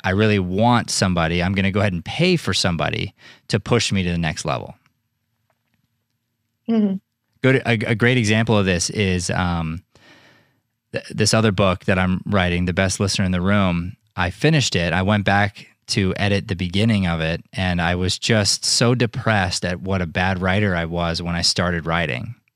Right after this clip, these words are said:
Speaker 1: It was really sad. And, and so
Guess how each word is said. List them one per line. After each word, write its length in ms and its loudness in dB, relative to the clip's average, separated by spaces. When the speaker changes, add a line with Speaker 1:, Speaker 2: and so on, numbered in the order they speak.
Speaker 1:
It 80 -2
was 280 -2
really 260 0
sad. 520 -2
And, 500 0
and 220 -2
so 220 2